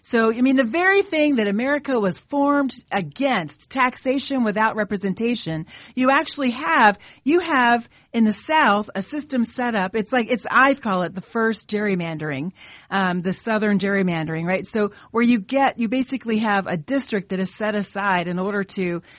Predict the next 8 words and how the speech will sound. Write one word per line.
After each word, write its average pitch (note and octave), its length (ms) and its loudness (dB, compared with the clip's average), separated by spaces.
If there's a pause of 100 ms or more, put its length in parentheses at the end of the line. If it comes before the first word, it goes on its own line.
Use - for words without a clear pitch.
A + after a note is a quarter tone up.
(120)
create A3+ 460 0
more A3+ 440 6
representation G3 840 -2
for F3+ 180 -4
a E3 60 -4
particular F#3+ 720 -6 (100)
political G3 420 -4
group. E3 380 -4